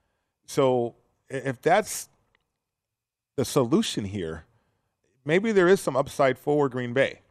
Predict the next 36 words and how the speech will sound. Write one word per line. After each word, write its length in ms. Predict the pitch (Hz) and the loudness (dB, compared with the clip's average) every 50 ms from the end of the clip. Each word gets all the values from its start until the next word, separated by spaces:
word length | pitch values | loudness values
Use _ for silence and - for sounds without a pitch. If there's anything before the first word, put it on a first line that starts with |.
| _ _ | _ _
because 220 | _ - 143 127 | _ -2 -2 0
we've 160 | 135 143 139 | 2 0 2
been 180 | 127 139 135 127 | 0 0 -2 0
waiting 380 | 123 139 151 175 170 151 135 120 | 0 2 2 2 0 -2 -6 -8
for 500 | - 139 139 131 123 120 117 117 120 - - 107 | -6 -2 0 2 2 4 2 2 0 -2 -6 -2
this 200 | 131 151 131 - | -2 -2 -2 -2
type 240 | - 139 135 110 | -4 -4 -4 -4
of 120 | 104 92 110 | -6 -4 -4
evidence 380 | 143 185 175 123 95 87 - | -2 -2 -2 -4 -4 -6 -10
of 120 | - 95 82 | -12 -10 -6
that. 280 | 90 80 80 85 - _ _ _ _ _ _ _ _ _ _ _ | -4 -4 -4 -6 -8 _ _ _ _ _ _ _ _ _ _ _
Um, 400 | - 107 101 98 95 95 95 98 | -2 0 2 2 2 2 0 -4
but 200 | 98 110 120 107 | -2 -2 -2 0
then, 320 | 135 139 135 135 127 123 - _ _ | 0 -2 -2 -2 -4 -10 -12 _ _
you 140 | - 165 151 | -6 -4 -4
know, 200 | 104 92 104 110 - | -2 -2 -4 -2 0
offensively, 600 | 110 117 - - 135 131 - 147 123 123 127 135 | -2 -2 0 0 -2 -2 -2 -4 -2 -2 -2 -2
they're 100 | 117 107 | -2 -2
running 220 | 101 113 120 123 | -2 -2 -2 -2
the 80 | 123 110 | -4 -2
ball 240 | 117 120 123 123 | 0 0 0 2
a 20 | 117 | 2
lot 200 | 117 120 - - | 0 0 -2 -2
better 320 | 120 120 131 139 131 117 _ _ _ _ _ _ _ _ - | -4 -2 -2 -4 -6 -8 _ _ _ _ _ _ _ _ -6
than 100 | 113 110 | -4 -4
they 60 | 107 | -2
were 220 | 104 110 117 120 | 0 0 0 0
before, 500 | 113 110 - - - 107 113 120 127 123 | 0 -6 -14 -12 -10 -6 -4 -2 -2 -2
and 220 | 117 110 107 104 - _ _ _ _ _ _ | -2 -4 -6 -12 -14 _ _ _ _ _ _
you 160 | - 113 117 113 | -6 -6 -4 -2
wonder 560 | 113 120 127 127 123 127 123 120 117 113 113 | 0 -2 -2 0 0 0 2 2 2 0 0
if 180 | - 113 104 | -2 -4 -6
they're 140 | - 117 113 | -2 -2 -2
inspired 460 | 107 101 - - 120 120 117 117 113 | -4 -4 -6 -2 0 0 2 0 0
defensively 640 | 104 110 107 - - 123 120 - 117 98 101 95 87 | -2 -4 -6 -4 -4 -6 -4 -4 -4 -4 -4 -6 -6
now, 240 | 85 73 - - | -6 -10 -12 -12